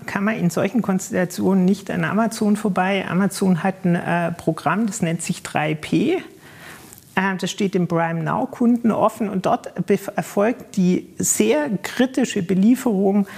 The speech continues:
mit Lebensmitteln. Das ist ja so in, eigentlich so die, die, die, die schwierig-, das schwierigste Gut im Transport,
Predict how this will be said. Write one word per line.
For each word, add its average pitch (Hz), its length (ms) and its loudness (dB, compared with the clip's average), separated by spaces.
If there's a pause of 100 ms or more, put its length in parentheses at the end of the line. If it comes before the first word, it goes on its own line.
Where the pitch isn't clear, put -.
(240)
mit 175 160 4
Lebensmitteln. 175 800 2
Das 151 200 -2
ist 185 140 -2
ja 185 120 2
so 170 360 2 (200)
in, 185 360 0
eigentlich 196 320 0
so 175 140 0
die, 165 200 0
die, 170 280 -2
die, 175 260 2
die 175 220 4
schwierig-, 233 640 4
das 196 120 -2
schwierigste 226 680 2
Gut 214 360 4
im 160 280 0
Transport, 170 680 -2